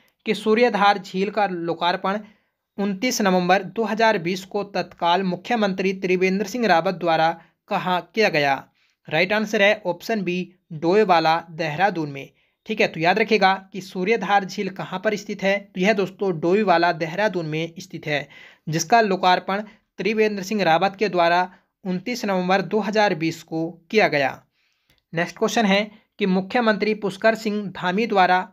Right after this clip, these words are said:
मुख्यमंत्री आंचल अमृत योजना को पुनः कब शुरू किया? सही आंसर है ऑप्शन बी,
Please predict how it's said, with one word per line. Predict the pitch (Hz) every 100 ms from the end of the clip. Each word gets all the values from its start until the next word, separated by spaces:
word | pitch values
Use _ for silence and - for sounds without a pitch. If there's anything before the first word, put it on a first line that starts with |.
| -
मुख्यमंत्री | 165 170 247 220 196 185 214 214
आंचल | 165 160 165 233 226 180
अमृत | 170 185 196
योजना | 160 160 170 190 220
को | 214 190
पुनः | 190 180 175 185 - _ -
कब | 226
शुरू | 226 190 165
किया? | 180 - 170 143 - _ _ _ _ _
सही | - - 170 190
आंसर | 233 226 220
है | 208 - -
ऑप्शन | 170 - 226 190
बी, | 160 180